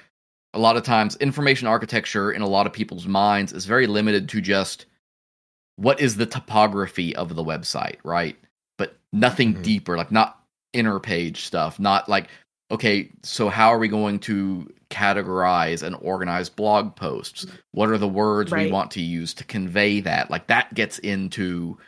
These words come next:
Speaker 1: a lot of that information architecture piece, but it's, that's much more detailed and granular. But
Speaker 3: Yep.
Speaker 1: in a lot, a lot of folks will say, "Well, we, we have the sitemap," and that's an easy thing to confuse, and it's understandable why that happens, but I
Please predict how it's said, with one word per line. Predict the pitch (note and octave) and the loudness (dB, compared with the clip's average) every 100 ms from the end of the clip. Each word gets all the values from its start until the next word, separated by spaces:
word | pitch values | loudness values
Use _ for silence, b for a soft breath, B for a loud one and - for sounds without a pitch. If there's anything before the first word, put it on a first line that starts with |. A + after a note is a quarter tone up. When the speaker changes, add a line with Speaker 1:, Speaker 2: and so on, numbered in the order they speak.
| b _ - | b _ 0
Speaker 1:
a | G#2 | 0
lot | F#2 F#2 F2+ | 2 2 2
of | |
that | F2 - | 2 -2
information | F2+ F2+ F2+ - | -4 -4 -6 -4
architecture | D#2 D2 - E2+ - | -6 -6 -6 -8 -6
piece, | E2 F2+ D#2 - | -8 -6 -6 -8
but | F2 F#2 | -4 -4
it's, | - - b b - | -4 -12 b b -2
that's | A2+ - | -2 0
much | A#2+ A2+ | -2 0
more | G2 | -4
detailed | F#2 B2 A#2+ G#2 G2 | -2 -4 0 0 0
and | F2 F2+ | -2 -4
granular. | G#2+ A#2+ A#2+ G2+ F2 D#2 - - b _ _ - | 2 4 4 2 -2 -4 -8 -10 b _ _ -2
But | G#2+ - _ _ _ | -2 -4 _ _ _
Speaker 3:
Yep. | F#3+ F3+ - D3+ | -6 -6 -2 2
Speaker 1:
in | C3 | 6
a | |
lot, | A#2+ A#2+ B2 | 8 6 6
a | |
lot | B2+ C3 | 6 6
of | |
folks | C3+ A2+ | 4 0
will | - | 2
say, | A#2 | 0
"Well, | A2 | 2
we, | A2 | -2
we | G#2 A2 | 0 2
have | G#2 G2+ | 2 2
the | |
sitemap," | G#2 A2+ F#2+ F2+ F2 | 2 2 2 -4 -4
and | A2 | 0
that's | C3 - | 0 0
an | C3+ | -4
easy | C#3+ C3+ | -2 -2
thing | C3+ | -2
to | A#2+ | -2
confuse, | B2+ A2+ G3+ F3 | -4 -4 -2 0
and | C3+ | 0
it's | B2+ | 0
understandable | C#3+ C#3+ A#2+ - C#3+ C#3+ G2+ F#2+ | -2 0 -2 0 2 2 -2 0
why | G2 G2+ | 4 4
that | F2+ E2+ - - | 4 0 -2 -14
happens, | - B2 A2 - D2+ C2+ - | -2 2 2 0 -8 -6 -8
but | F#2 | -6
I | F2+ | -6